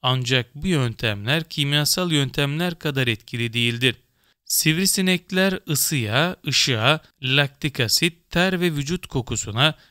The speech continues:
karbondioksite daha çok gelir. Ayrıca alkol alımının daha yüksek oranda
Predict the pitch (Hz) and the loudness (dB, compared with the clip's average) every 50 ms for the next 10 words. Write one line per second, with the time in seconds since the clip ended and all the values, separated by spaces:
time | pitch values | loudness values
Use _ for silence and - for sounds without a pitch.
0 | _ _ - - 151 147 156 156 156 170 170 165 160 151 165 175 190 202 - - | _ _ -2 2 2 2 2 2 0 0 2 2 2 2 2 2 2 2 0 -2
1 | - - - 175 165 139 135 131 120 113 - - - 117 - - - 127 123 127 | -2 -2 0 -2 0 2 2 2 2 2 0 -2 -6 -6 -6 -4 -2 0 2 2
2 | 131 117 - _ _ _ _ _ - 143 131 131 131 131 127 117 107 - 151 175 | 2 0 -2 _ _ _ _ _ 0 2 4 4 4 4 2 0 0 2 2 2
3 | 185 170 147 135 - - 180 165 156 131 117 110 107 101 98 104 123 156 170 165 | 4 2 0 0 0 0 2 4 4 2 2 0 -4 -4 -4 0 0 0 0 -2
4 | - _ _ - - 135 151 180 190 180 - - 202 180 - 180 175 175 170 165 | -8 _ _ -2 0 2 4 4 2 0 0 -2 -2 0 0 0 2 2 2 2
5 | 160 165 175 190 - | 0 2 0 0 0